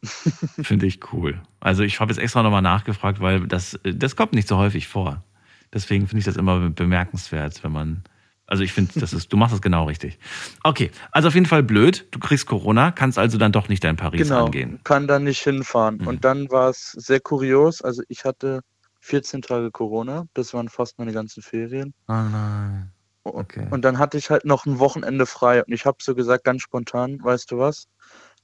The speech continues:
Speaker 1: Ähm, wir haben uns jetzt kennengelernt und ich hab das Geld jetzt angespart und ich würd schon gern wegfahren, lass uns treffen."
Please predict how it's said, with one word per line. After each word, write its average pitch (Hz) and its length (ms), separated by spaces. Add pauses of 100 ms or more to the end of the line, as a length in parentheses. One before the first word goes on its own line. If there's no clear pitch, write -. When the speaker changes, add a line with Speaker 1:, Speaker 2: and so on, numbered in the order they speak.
(140)
Speaker 1:
Ähm, 120 580 (160)
wir 113 140
haben 120 100
uns 127 120
jetzt - 240
kennengelernt 131 680
und 117 120
ich - 120
hab 120 120
das 120 220
Geld 120 160
jetzt 120 180
angespart 127 560
und 113 120
ich - 140
würd 120 120
schon 123 160
gern 117 160
wegfahren, 117 320
lass 113 200
uns 110 160
treffen." 101 440